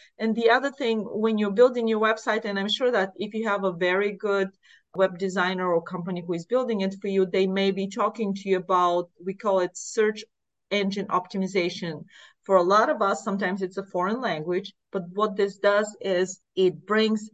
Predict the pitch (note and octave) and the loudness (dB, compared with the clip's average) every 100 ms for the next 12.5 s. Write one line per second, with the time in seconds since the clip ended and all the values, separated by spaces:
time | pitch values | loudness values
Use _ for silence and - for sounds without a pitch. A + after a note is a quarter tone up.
0 | _ _ F#3 F#3 - - B3 B3+ B3+ B3+ | _ _ -6 -6 -12 -8 -4 -2 -2 -4
1 | B3+ E3+ F3 G#3 D4 F4+ - G#3+ G#3+ G#3+ | -10 -6 0 2 2 0 -4 0 2 2
2 | G#3 F#3+ F#3 E3+ - - - C4 - C4 | 0 2 2 4 4 2 2 2 0 -4
3 | G#3+ A3 A3 - A#3 G#3+ F3+ F#3 _ - | -2 -2 -2 0 2 4 2 0 _ -6
4 | C4+ C#4+ G#3 E3 E3+ A#3 - _ _ _ | -4 -2 0 0 0 -2 -10 _ _ _
5 | _ _ _ _ - G3 G3+ G3+ G3+ F#3 | _ _ _ _ 2 4 4 0 0 2
6 | F3+ F3 E3+ E3+ - F3 E3 - - E3+ | 2 2 2 2 2 4 4 0 -2 2
7 | F#3+ - - - - _ _ _ _ - | 0 -2 -10 -10 -14 _ _ _ _ -2
8 | F#3+ F#3 F3 F3+ G3+ - - G3+ F#3+ G3 | 0 0 4 6 6 2 -6 -2 0 -2
9 | - F#3+ F#3+ - F3+ E3+ G#3 B3 A3 F#3+ | -2 -4 -2 0 -2 -2 -6 -8 -2 -2
10 | E3+ F3+ G3 G#3+ G3+ F#3+ F3+ D#3 D3 _ | 0 2 2 0 -8 -4 -4 -8 -16 _
11 | _ - F3+ F#3+ G3+ G#3 G#3+ A3 G#3+ F3 | _ -8 0 4 6 4 2 -2 0 0
12 | - - F#3 E3+ E3+ | -4 -4 -4 -4 -8